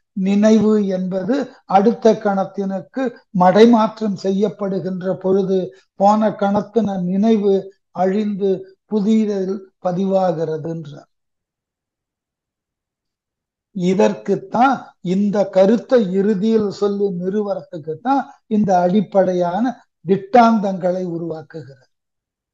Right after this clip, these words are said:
நீங்க என்ன கணிதம் படிக்க வேண்டுமோ, அந்த கணிதத்தினுக்கு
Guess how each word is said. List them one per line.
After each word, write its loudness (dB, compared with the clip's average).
நீங்க -6
என்ன 2
கணிதம் 0
படிக்க -4
வேண்டுமோ, -2
அந்த -2
கணிதத்தினுக்கு -2